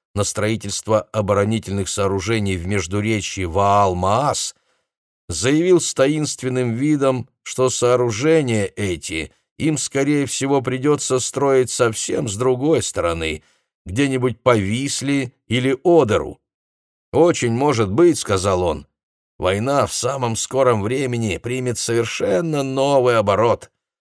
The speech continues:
Западный фронт вообще перестанет существовать, все будет решаться на Востоке». С майором этим они пьянствовали где-то в Голландии — куда Ридель ездил по поводу нового контракта,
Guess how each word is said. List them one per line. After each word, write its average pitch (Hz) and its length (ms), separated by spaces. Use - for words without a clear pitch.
Западный 92 640
фронт 98 360
вообще 90 560
перестанет 131 720
существовать, 113 1040
все 175 380
будет 147 360
решаться 127 680
на 110 140
Востоке». 117 640
С - 140
майором 147 600
этим 139 320
они 139 200
пьянствовали 120 920
где-то 117 380
в 87 120
Голландии — 101 840
куда 101 280
Ридель 101 380
ездил 95 480
по 95 160
поводу 98 480
нового 95 500
контракта, 92 800